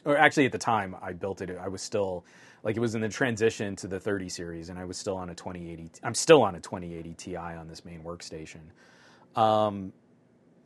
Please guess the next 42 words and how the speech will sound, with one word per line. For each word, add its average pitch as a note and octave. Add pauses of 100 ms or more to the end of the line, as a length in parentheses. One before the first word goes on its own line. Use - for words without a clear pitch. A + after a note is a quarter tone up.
I A3+
was B3
kinda F#3+
shrugging C#3
off, A#2
"Oh, A3
you G3
know, F3+
all E3
I E3+
could C#3+
get B2
at B2
the B2
time G#2
was G#2+
a G2+
sixteen G#2+
sixty G2+
Super. G2
I G#2+
really A2+
wanted G2+
a F#2
twenty A#2+
sixty F#2+
instead." F2 (760)
That G3+
little F#3+
Ghost C3
Canyon C3
Nook A2+ (140)
has A2+
been G#2 (120)
such - (180)
a G#2+
champ G2+ (200)
for G#2+
ten A2
eighty F#2
p F2+
gaming. E2+